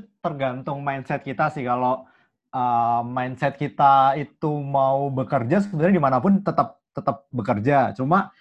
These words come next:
sebenarnya mindset itu pun bisa dilatih. Jadi kayak, eh, lebih untuk, eh, kita itu fokus tuh kalau seandainya memosi-, memos-, memosi-, memposisikan diri,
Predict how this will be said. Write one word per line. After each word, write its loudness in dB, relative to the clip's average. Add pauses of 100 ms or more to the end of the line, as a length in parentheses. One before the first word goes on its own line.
(120)
sebenarnya 0
mindset 0
itu -6
pun -2
bisa 2
dilatih. 2
Jadi 0
kayak, 4 (420)
eh, 2 (1040)
lebih 2
untuk, -2
eh, -4
kita 2
itu 0
fokus 0
tuh -4
kalau 0
seandainya 0 (640)
memosi-, 2
memos-, 0
memosi-, -2 (160)
memposisikan 0
diri, 0